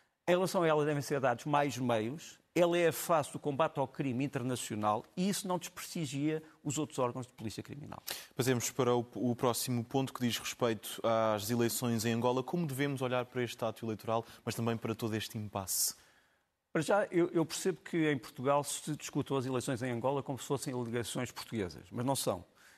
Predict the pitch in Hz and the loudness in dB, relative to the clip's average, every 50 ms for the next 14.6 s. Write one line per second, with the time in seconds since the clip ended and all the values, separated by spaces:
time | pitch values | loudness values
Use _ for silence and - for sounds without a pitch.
0 | _ _ _ - 127 123 120 120 120 117 117 120 117 - - - - 147 135 143 | _ _ _ -2 0 2 2 2 2 2 2 2 0 -4 -6 -6 -4 -2 -2 -2
1 | 131 139 147 123 123 135 131 127 117 117 120 123 123 120 - - 131 131 120 104 | -2 -2 -2 -2 -2 -2 0 0 2 2 2 2 0 0 -2 -4 -2 -2 -2 -2
2 | 110 113 117 107 - 110 113 113 117 113 113 113 - 123 120 120 - - 135 123 | -2 -2 -2 -4 -4 -4 -2 -2 0 -2 -2 -4 -2 0 0 0 0 0 -2 0
3 | 113 110 107 107 98 101 110 110 - - 120 104 - 123 110 101 117 104 98 120 | 0 0 0 0 -2 -4 -6 -6 -4 -2 -4 -2 -2 -4 -6 -2 -2 -2 -2 -2
4 | 123 123 113 123 101 107 131 139 143 - - - - - - _ _ - 123 123 | -2 -2 -2 -4 -2 0 0 0 0 -2 -6 -14 -16 -20 -20 _ _ -2 -2 -2
5 | 117 - - - - - 123 131 147 147 147 151 - - - 139 139 139 139 135 | -2 -2 -10 -14 -10 -6 2 4 4 6 4 2 0 0 2 2 2 4 4 2
6 | 127 127 139 131 - 139 127 - 131 117 104 113 104 98 92 82 82 - - - | 2 2 2 0 -2 -8 -4 -4 -4 -4 -2 0 0 0 0 -2 -6 -12 -14 -16
7 | - _ _ _ _ _ _ _ _ _ - 131 120 101 123 110 107 120 131 135 | -18 _ _ _ _ _ _ _ _ _ -4 -4 -2 -2 -2 -4 -2 0 0 2
8 | 139 139 123 117 - - 131 131 139 151 160 156 131 113 - 127 120 123 110 101 | 2 0 -2 -4 -8 0 0 2 4 4 2 0 0 -4 -4 -4 -4 -4 -4 -2
9 | 104 127 127 123 120 107 - - _ - 120 - - - - 139 123 110 131 - | 0 2 2 2 2 -2 -8 -18 _ -10 -10 -10 -10 -6 -4 -4 -2 -2 -4 -4
10 | - 131 127 - - 147 131 123 131 135 139 - - _ - _ _ _ - _ | -4 -4 -4 -2 0 0 2 2 0 -4 -8 -10 -14 _ -20 _ _ _ -20 _
11 | _ _ - 151 147 135 - - - - 151 131 113 107 135 139 139 139 135 - | _ _ -2 0 0 0 -2 -6 -2 -2 0 0 0 -4 -4 0 0 0 0 0
12 | - - 160 147 - 156 135 - - 143 143 135 139 139 - - 147 135 - 139 | -2 0 0 0 0 0 -4 -2 0 0 0 0 0 -4 -4 -4 -6 -4 -4 -4
13 | 139 131 135 131 117 127 127 131 127 - 139 - 120 123 131 127 123 113 127 110 | 0 0 0 0 0 0 0 0 -2 -4 -8 -10 -10 -8 -6 -4 -2 -2 -2 -2
14 | 127 131 120 - 127 107 101 - - - - | -2 -4 -4 -4 -4 -6 -6 -6 -10 -16 -20